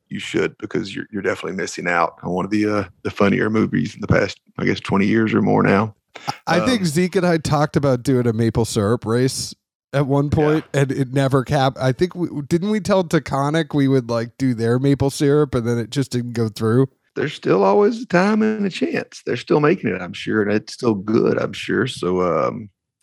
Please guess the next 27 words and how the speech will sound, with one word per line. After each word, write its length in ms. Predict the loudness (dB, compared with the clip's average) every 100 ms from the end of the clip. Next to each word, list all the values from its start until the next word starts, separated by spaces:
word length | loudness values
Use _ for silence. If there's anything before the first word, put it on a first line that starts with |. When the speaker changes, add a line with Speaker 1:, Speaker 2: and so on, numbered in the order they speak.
| -2
Speaker 1:
but 260 | 0 0 -4 -18 _ -20 -20 _ -20 -20 _ -12
to 100 | -4
circle 360 | 0 2 2
back, 460 | 2 2 0 -6 -16 -8
I 280 | -4 -2 -4 -2
did 500 | 0 2 2 0 -8 _ _ -2
not 340 | 0 0 -2 _ 0
know 220 | 2 4
I 100 | 2
was 220 | -2 -6
getting 340 | -2 0 0
anything 720 | -4 -8 -10 -8 -8 -8 -12 -12
until 320 | -6 -2 0
very, 240 | 2 2
very 220 | 0 -2 -2
recently, 560 | -2 -2 -4 -2 0
and 80 | 0
you'd 160 | 2 2
already 200 | 0 -2
supplied 480 | -8 0 2 2
me 80 | 0
with 100 | -8
samples, 500 | -4 -2 -2 -6 -12
so 120 | -2 2
I 100 | 2
didn't, 200 | 0 -2
like, 160 | -4